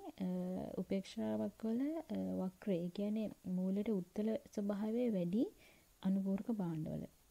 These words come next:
ඒක තමයි මෙතෙන්දි කියන්නේ. අ, මේකෙදි කියන්නේ ඇත්තටම, අ, කුමාරගේ, අ, ආදායම් රේඛාවට අනුව කුමාරට, අ, A, B, C, K, D කියන ලක්ෂවල, අ, උපයෝජනය කරන්න පුළුවන්ද බැයිද කියන එක.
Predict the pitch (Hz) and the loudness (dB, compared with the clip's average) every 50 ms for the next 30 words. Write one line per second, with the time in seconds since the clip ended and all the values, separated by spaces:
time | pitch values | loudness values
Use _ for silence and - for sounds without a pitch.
0 | _ _ - 190 185 202 208 - 208 208 226 240 233 214 190 - 202 190 190 190 | _ _ -6 -6 -4 -4 -4 -2 -2 0 2 2 2 2 2 2 2 2 2 0
1 | 180 - 170 165 156 156 156 170 254 311 - - _ _ _ _ _ _ _ _ | 0 0 -2 0 2 2 2 0 0 -2 -4 -10 _ _ _ _ _ _ _ _
2 | _ - _ _ - - - - - - _ - - - 185 180 180 175 175 - | _ -20 _ _ -20 -20 -20 -20 -20 -20 _ -10 -4 -2 0 0 0 0 -2 0
3 | - 190 196 185 196 190 202 - - 214 208 208 220 214 - - 220 - 226 233 | 2 2 4 4 2 0 -2 -2 -2 0 2 2 2 2 2 -2 -2 0 0 2
4 | 254 269 - - - 180 175 175 175 170 175 - 190 185 185 190 190 190 196 190 | 4 4 2 4 4 6 10 10 10 10 10 8 8 10 10 10 10 8 8 8
5 | 208 220 226 226 - - 190 180 180 175 175 180 - 180 180 175 170 185 190 190 | 8 6 6 6 4 4 4 6 6 6 4 4 4 4 4 6 6 6 6 6
6 | 190 196 190 190 185 - 202 196 190 190 202 196 196 202 220 226 - 196 190 190 | 8 8 6 6 6 6 4 4 6 6 4 4 6 4 2 4 6 6 6 8
7 | 185 185 196 196 - 240 254 269 - - - - - - - - - - - 180 | 6 6 4 4 6 6 4 4 2 -4 -16 -18 -18 -20 -20 -20 -4 2 4 6
8 | 180 180 175 - - 180 180 180 175 175 190 196 202 - - - 196 196 202 - | 6 6 4 4 6 6 8 8 8 10 10 8 8 6 6 6 6 6 6 6
9 | - 214 208 202 - 190 190 190 185 170 185 202 202 196 - - 202 196 202 202 | 6 6 6 6 6 6 6 6 6 8 8 8 8 8 8 6 8 8 8 8
10 | 202 196 - - - 208 208 208 208 214 214 214 202 - - 202 202 202 196 196 | 6 4 4 4 4 6 8 8 8 8 8 8 6 4 4 6 6 8 8 8
11 | 196 202 202 196 196 185 185 190 - - 190 - - - 202 196 196 196 185 208 | 8 8 6 6 6 6 6 4 4 2 -2 -2 2 4 6 8 8 8 6 8
12 | 196 196 196 - - 202 202 196 196 202 202 185 - - 180 175 180 185 190 190 | 6 6 6 6 4 4 6 6 6 6 4 4 6 6 6 6 8 6 8 8
13 | 190 208 202 208 208 214 214 226 214 - 226 202 180 165 160 160 | 6 8 8 8 8 10 8 8 8 8 8 8 8 6 6 8